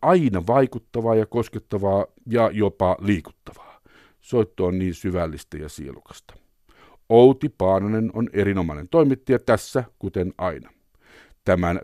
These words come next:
tosiasian toteaa Erkki T. Muistutan, että kaikki edellä mainitut ohjelmat ovat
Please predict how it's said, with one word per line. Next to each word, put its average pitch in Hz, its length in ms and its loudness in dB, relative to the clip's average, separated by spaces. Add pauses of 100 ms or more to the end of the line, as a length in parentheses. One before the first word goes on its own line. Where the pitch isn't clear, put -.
tosiasian 98 760 -8
toteaa 160 420 6
Erkki 98 340 0
T. - 120 0 (600)
Muistutan, 98 560 -2
että - 280 -2
kaikki 120 380 2
edellä 95 200 2
mainitut 87 400 -4
ohjelmat 85 320 -6
ovat 117 420 2